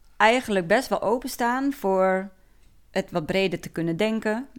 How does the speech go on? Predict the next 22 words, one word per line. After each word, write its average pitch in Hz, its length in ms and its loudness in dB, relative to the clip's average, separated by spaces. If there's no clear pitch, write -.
En, 170 280 -6
eh, 165 640 -6
ja, 190 300 -4
wat 160 100 -8
meer 180 240 -2
dat, 175 140 -4
vanuit 180 340 -4
dat 175 140 -2
begripstuk, - 720 -6
eh, 185 280 -4
te 185 140 -6
kunnen 202 240 4
reageren. 220 640 2
Maar 196 200 2
het, 127 420 -6
het, - 280 -6
het, - 260 -12
het 156 200 -6
is 175 140 -8
ook 175 140 -10
heel 240 340 0
snel 226 520 -2